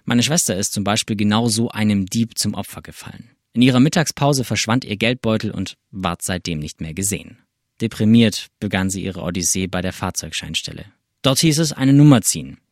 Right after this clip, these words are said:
Der Automat spuckte ihr die einhundertsiebenundsiebzig aus. Kurzer Blick auf die Anzeigetafel.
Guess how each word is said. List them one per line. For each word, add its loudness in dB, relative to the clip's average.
Der 2
Automat 4
spuckte -4
ihr -6
die -6
einhundertsiebenundsiebzig 0
aus. -10
Kurzer -2
Blick 0
auf -4
die -6
Anzeigetafel. -2